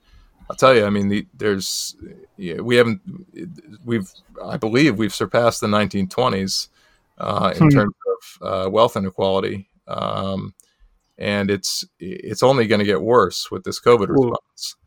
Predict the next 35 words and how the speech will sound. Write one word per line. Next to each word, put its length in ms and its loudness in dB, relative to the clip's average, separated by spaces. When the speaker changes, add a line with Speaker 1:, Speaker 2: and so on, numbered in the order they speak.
Speaker 2:
yeah, 200 6
I 60 2
mean, 120 2
that's 180 6
the 100 2
craziest 640 0
thing 160 -2
about 280 -6
the 80 -20
covid 420 -4
thing 260 -2
is 140 0
'cause 200 -4
I, 200 -4
I 100 -2
hear 200 -2
so 440 2
many 220 2
people 680 0
who 1300 0
I 80 -6
lived 300 -4
in 120 -4
cities 340 0
with, 300 0
um, 460 -2
who 440 -2
call 180 2
themselves 460 -4
progressives 880 0
and 360 -6
Speaker 1:
Right. 320 0
Speaker 2:
want, 0 -
uh, 500 -4
want 420 -2